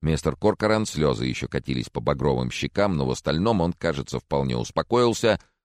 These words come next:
с любопытством созерцал щенка-спаниеля, который украдкой грыз его туфлю.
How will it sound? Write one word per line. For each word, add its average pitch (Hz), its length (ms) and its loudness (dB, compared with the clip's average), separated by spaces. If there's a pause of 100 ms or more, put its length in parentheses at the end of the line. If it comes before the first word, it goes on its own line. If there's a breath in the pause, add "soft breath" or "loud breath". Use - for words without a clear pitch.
(160)
с - 100 -10
любопытством 92 800 0
созерцал 76 760 0
щенка-спаниеля, 71 1040 -2
который 65 340 -2
украдкой 80 680 0
грыз 69 440 -4
его 65 200 -2
туфлю. - 540 -6